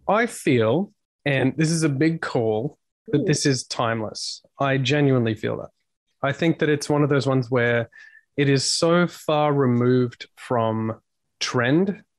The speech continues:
Speaker 1: that it, you could be placed anywhere. It, it, because they are their own creature. Oh, that, they're a true original. So it's like,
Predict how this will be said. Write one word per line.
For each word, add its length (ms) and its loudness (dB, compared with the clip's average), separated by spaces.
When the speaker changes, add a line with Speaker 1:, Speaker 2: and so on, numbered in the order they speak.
Speaker 1:
that 420 -2
it, 280 -2
you 160 2
could 160 -4
be 80 2
placed 400 -2
anywhere. 440 -2
It, 120 2
it, 220 0
because 260 0
they 160 2
are 120 2
their 220 2
own 100 2
creature. 460 0
Oh, 140 2
that, 180 0
they're 300 2
a 180 -6
true 180 2
original. 500 2
So 200 0
it's 140 -4
like, 200 -2